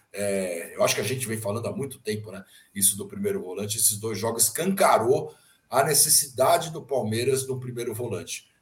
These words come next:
Eu acho que aí o Zé Rafael e esse primeiro volante fo-,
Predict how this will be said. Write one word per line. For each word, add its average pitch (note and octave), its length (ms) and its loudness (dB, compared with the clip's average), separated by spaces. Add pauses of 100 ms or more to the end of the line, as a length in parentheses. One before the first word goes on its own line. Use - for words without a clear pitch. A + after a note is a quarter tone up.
Eu G2+ 120 2
acho - 120 0
que A2 80 -2
aí A2 100 2
o C3 60 2
Zé C3 140 4
Rafael B2+ 560 4
e B2 60 0
esse A2 200 -2
primeiro A2 340 -4
volante A#2 540 -4 (260)
fo-, A2+ 360 -2